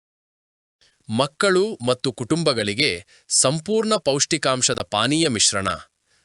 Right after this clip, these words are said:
ದೈನಂದಿನ ಆಹಾರದಲ್ಲಿನ ಪೌಷ್ಟಿಕಾಂಶದ ಕೊರತೆಯನ್ನು ತುಂಬಲು ವಿನ್ಯಾಸಗೊಳಿಸಲಾಗಿದೆ.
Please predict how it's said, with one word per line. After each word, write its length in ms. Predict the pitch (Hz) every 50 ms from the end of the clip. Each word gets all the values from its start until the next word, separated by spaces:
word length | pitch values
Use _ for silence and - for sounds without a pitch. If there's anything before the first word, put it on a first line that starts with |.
| _ - 98
ದೈನಂದಿನ 520 | 101 113 139 175 202 214 214 202 190 185 175
ಆಹಾರದಲ್ಲಿನ 800 | 147 110 113 120 120 127 147 139 135 120 107 107 104 104 107 127
ಪೌಷ್ಟಿಕಾಂಶದ 1040 | 147 165 175 165 _ - 127 151 175 - - 202 185 - 156 147 147 139 - 131 123
ಕೊರತೆಯನ್ನು 600 | - - 107 107 120 117 - 117 110 107 104 98
ತುಂಬಲು 560 | - - 127 160 135 107 120 156 135 95 92 - - - _ -
ವಿನ್ಯಾಸಗೊಳಿಸಲಾಗಿದೆ. 1400 | 98 104 127 156 190 220 214 208 - - 160 131 117 110 - 175 175 160 131 110 101 95 95 95 87 87 - _ _